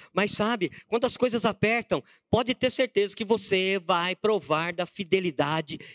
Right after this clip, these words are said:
de Deus. Olha só, Josué vinte e três, quatorze. Josué tá dando as suas últimas palavras lá pro povo de Israel, né, irmão? Tá chegando no fim.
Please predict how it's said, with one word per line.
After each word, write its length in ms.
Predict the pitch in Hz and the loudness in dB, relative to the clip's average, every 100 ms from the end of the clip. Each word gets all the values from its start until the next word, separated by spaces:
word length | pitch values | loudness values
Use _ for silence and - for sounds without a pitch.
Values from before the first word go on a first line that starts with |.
| _ | _
de 140 | 135 160 | -4 0
Deus. 380 | 143 131 113 - - - | 2 2 0 -6 -8 -2
Olha 200 | 220 220 | 0 0
só, 240 | 202 165 | 0 0
Josué 320 | 147 156 180 | 0 0 0
vinte 180 | 180 185 | -2 -8
e 40 | |
três, 200 | - 175 | -6 -6
quatorze. 600 | - 165 156 131 107 98 _ _ _ _ _ _ _ _ _ _ _ _ - - _ _ _ _ | -4 -4 -2 -2 -4 -12 _ _ _ _ _ _ _ _ _ _ _ _ -20 -20 _ _ _ _
Josué 380 | 147 170 160 196 | -4 -4 0 -2
tá 140 | 214 214 | 0 0
dando 180 | 214 | 0
as 80 | 202 | 0
suas 200 | 220 196 | 0 0
últimas 320 | 262 311 254 - | -2 -2 -4 0
palavras 800 | 190 143 160 180 175 165 165 143 | 0 2 2 2 0 -2 -4 -2
lá 160 | 156 | -4
pro 160 | - 156 | -4 -2
povo 260 | 160 156 | 0 -2
de 60 | 151 | -4
Israel, 560 | 143 143 135 165 170 165 | -4 0 2 2 0 -2
né, 80 | |
irmão? 180 | 185 156 | -4 -6
Tá 140 | - 170 | -6 -6
chegando 320 | 180 170 180 | -2 -2 0
no 100 | 165 | -2
fim. 480 | - 175 196 196 | -2 -2 0 0